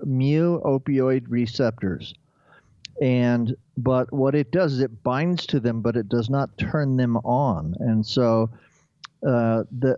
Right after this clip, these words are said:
opiates have to exert their mechanism of action by binding to a receptor. If you just have free-floating heroin in your bloodstream, but it never binds to a receptor, it will not affect your brain. But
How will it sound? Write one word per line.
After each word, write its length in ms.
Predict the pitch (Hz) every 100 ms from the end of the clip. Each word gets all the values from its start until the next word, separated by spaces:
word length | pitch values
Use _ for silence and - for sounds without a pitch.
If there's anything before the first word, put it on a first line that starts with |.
| -
opiates 500 | 156 196 185 170 -
have 300 | 135 147 160
to 140 | 165
exert 520 | 120 117 107 147 156
their 400 | 127 131 127 127 127
mechanism 640 | 135 135 139 127 123 120
of 140 | 107
action 540 | 120 170 170 131 110 107
by 260 | 117 107
binding 720 | 107 - 113 120 123 123 123
to 340 | 117 - 123 107
a 140 | 110
receptor. 760 | 104 110 110 - 180 - 85 - _ _ _ _ - _ _ _ _ -
If 160 | 113
you 120 | 127 151
just 220 | 175 156
have 220 | 147 123
free-floating 960 | - 143 147 131 151 143 139 131 120
heroin 520 | 120 104 135 151 127 117
in 240 | 120 127
your 140 | 117
bloodstream, 540 | 104 127 143 139 117 107
but 120 | 110
it 100 | 110
never 300 | 123 131 120
binds 420 | 95 123 127 117
to 80 | -
a 40 | 117
receptor, 560 | 110 110 190 - 113
it 80 | 110
will 200 | 123 120
not 260 | 117 120 131
affect 320 | - 123 -
your 80 | 127
brain. 340 | 190 160 85 - _ _ _ _
But 340 | 123 131 127